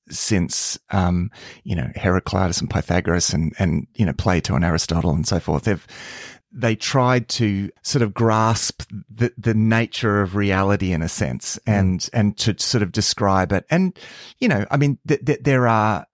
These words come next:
Speaker 1: there's a lot of interesting and, and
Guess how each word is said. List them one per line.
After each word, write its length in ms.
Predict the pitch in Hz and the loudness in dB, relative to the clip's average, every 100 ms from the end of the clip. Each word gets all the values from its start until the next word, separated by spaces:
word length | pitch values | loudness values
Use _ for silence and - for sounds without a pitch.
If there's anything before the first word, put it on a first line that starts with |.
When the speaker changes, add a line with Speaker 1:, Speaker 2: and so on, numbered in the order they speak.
| _ _ | _ _
Speaker 1:
there's 180 | 135 120 | 0 4
a 60 | |
lot 180 | 120 117 | 4 4
of 180 | 104 - _ _ | 2 -2 _ _
interesting 600 | 131 120 123 - 127 120 | 2 2 2 2 2 4
and, 260 | 104 101 - - | 4 2 -2 -2
and 360 | 107 98 90 | 0 2 -2